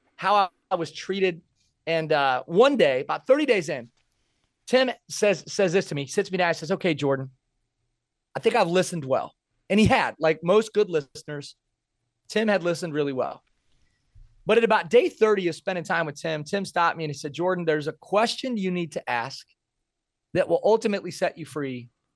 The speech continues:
and change your life." And, and this is the question.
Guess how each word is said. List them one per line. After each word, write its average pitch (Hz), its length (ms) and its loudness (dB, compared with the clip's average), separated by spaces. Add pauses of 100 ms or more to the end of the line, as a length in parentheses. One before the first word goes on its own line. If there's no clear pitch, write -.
(420)
and 160 120 -4
change 156 300 -4
your 143 80 -6
life." 113 300 -6 (1200)
And, 151 240 -2
and 160 140 -2
this 196 180 2
is 202 80 -4
the 156 100 -4
question. - 380 -4